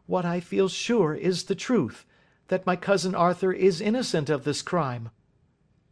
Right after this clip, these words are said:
"I fully share your opinion, and I trust, with you, that we may prove it," returned Holmes,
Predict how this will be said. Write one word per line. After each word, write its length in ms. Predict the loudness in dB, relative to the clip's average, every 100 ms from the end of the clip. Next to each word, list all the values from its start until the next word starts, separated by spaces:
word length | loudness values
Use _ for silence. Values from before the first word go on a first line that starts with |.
| _ _ _ _ _ _ 0
"I 200 | 4 2
fully 300 | 4 4 4
share 360 | 4 6 6
your 380 | 4 2 2 0
opinion, 680 | -2 -2 0 2 2 -2 -6 -6
and 140 | -2
I 80 | -2
trust, 540 | -2 0 0 0 -6
with 200 | -2 -2
you, 460 | 0 0 0 -2 -6
that 180 | -6 -4
we 120 | 0
may 140 | 2 2
prove 320 | 2 0 0
it," 220 | -2 -16 -20 _ _ _ _ _
returned 460 | -6 -2 0 0 2
Holmes, 520 | 2 2 0 -8 -14